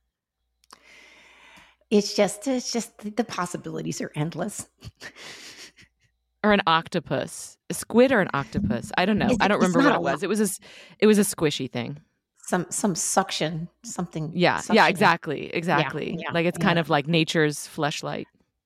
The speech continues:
Speaker 1: Yeah, like,
Speaker 2: Actually,
Speaker 1: well,
Speaker 2: I think
Speaker 1: yeah, if you
Speaker 2: nature's
Speaker 1: think
Speaker 2: fleshlight is supposed to be the vagina, <laughs> not, not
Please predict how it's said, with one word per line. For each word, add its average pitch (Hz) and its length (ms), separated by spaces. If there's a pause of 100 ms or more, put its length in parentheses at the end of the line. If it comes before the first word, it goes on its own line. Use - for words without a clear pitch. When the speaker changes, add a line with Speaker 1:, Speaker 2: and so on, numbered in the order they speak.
(240)
Speaker 1:
Yeah, 202 280
like, - 100
Speaker 2:
Actually, 202 360
Speaker 1:
well, - 100
Speaker 2:
I 571 40
think - 0
Speaker 1:
yeah, - 60
if 208 60
you 226 60 (200)
Speaker 2:
nature's - 80
Speaker 1:
think 262 180
Speaker 2:
fleshlight 220 280
is 208 120
supposed 226 320
to 214 80
be 277 180
the 254 180
vagina, - 760 (420)
<laughs> - 840
not, - 0
not 214 380